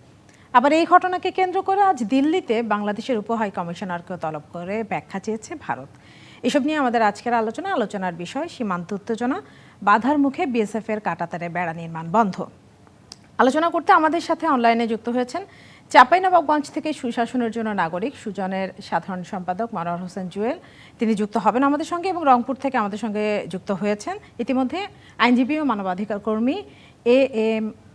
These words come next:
মুনির চৌধুরী। মুনির চৌধুরী, আপনাকে স্বাগত জানাচ্ছি আমাদের আজকের মানচিত্রে। আপনার কাছে শুরুতে যেটা জানতে চাইবো, আপনি যেহেতু একজন মানবাধিকার কর্মী হিসেবেও কাজ করছেন,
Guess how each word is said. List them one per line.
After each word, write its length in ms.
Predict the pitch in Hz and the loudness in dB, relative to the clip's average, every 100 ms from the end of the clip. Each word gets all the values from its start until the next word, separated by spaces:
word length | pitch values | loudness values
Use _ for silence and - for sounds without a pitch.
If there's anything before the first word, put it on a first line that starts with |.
| - | -2
মুনির 300 | 220 247 254 | 2 4 4
চৌধুরী। 460 | - 143 143 151 135 - - - - - - - - - - - - - - | 2 -8 -8 -8 -10 -16 -20 -20 -20 -20 -20 -20 -20 -20 -20 -20 -20 -8 2
মুনির 180 | 233 240 | 4 6
চৌধুরী, 200 | 240 285 | 6 6
আপনাকে 280 | 262 196 | 4 2
স্বাগত 300 | 208 208 208 | 4 6 6
জানাচ্ছি 420 | 214 233 233 233 294 | 0 0 0 -2 -2
আমাদের 280 | 226 202 | -2 2
আজকের 360 | 196 202 - 214 | 4 2 -2 -2
মানচিত্রে। 600 | 190 170 - 208 - 392 - - - | -2 -2 -6 -6 -2 -4 -4 -18 2
আপনার 260 | - 208 240 | 4 6 6
কাছে 220 | 254 294 | 6 2
শুরুতে 360 | 269 294 269 320 | 0 0 2 2
যেটা 260 | 277 269 | 4 4
জানতে 260 | 247 208 214 | 6 4 4
চাইবো, 220 | 240 208 | 2 6
আপনি 220 | 185 214 | 6 6
যেহেতু 220 | 226 247 254 | 2 2 2
একজন 280 | 214 240 | 0 0
মানবাধিকার 560 | 208 196 196 208 240 285 | 2 2 2 2 2 2
কর্মী 240 | 302 277 | 2 2
হিসেবেও 360 | 277 254 269 285 | 2 2 0 2
কাজ 220 | 254 175 | 4 2
করছেন, 340 | - 190 - | 0 -6 -4